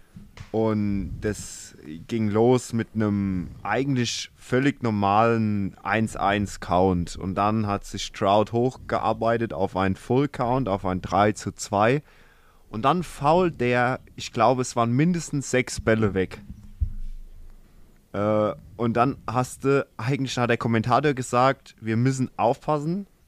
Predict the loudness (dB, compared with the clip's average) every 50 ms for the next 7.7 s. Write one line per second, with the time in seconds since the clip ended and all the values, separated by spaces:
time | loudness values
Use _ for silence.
0 | _ -20 -10 -4 0 2 2 2 2 -2 -4 -4 -6 -8 -10 -16 -20 -14 -6 -4
1 | -2 0 -2 -2 -4 -10 -8 -4 -2 0 0 -2 -2 -4 -4 -4 -4 -4 -6 -10
2 | -12 -16 _ _ -20 _ _ _ _ _ -8 -4 -2 0 0 0 -2 -2 -2 0
3 | 0 0 -2 -2 -4 -4 -4 -4 -4 -4 -4 -4 -2 -2 -2 -2 -4 -6 -12 -20
4 | -20 _ _ _ _ _ -4 -2 -2 -2 0 -2 -2 -2 -2 -2 0 0 0 0
5 | -2 -4 -8 -16 -20 -20 _ _ -16 -12 -12 -4 -2 0 0 0 0 0 0 0
6 | 0 0 -4 -14 _ _ _ _ -20 -20 _ _ _ _ _ _ -2 0 0 0
7 | -2 _ -4 0 0 0 0 0 -4 0 0 2 2 0